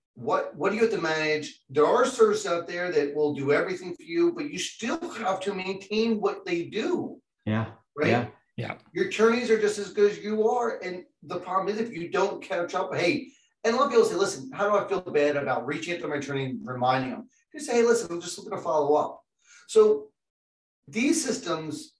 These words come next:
Speaker 1: as Nathan said before, when you get a ton of assets or even a ton of problems on a deal,
Speaker 2: Yeah.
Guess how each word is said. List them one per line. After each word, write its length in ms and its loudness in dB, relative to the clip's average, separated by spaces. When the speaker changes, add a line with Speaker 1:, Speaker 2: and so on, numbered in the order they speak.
Speaker 1:
as 220 0
Nathan 300 0
said 180 -4
before, 640 -4
when 200 -6
you 140 -2
get 540 0
a 140 -4
ton 480 -4
of 80 -4
assets 480 2
or 80 -6
even 260 0
a 40 -4
ton 240 0
of 120 -2
problems 440 -2
on 100 -4
a 100 -4
deal, 460 -6
Speaker 2:
Yeah. 280 -2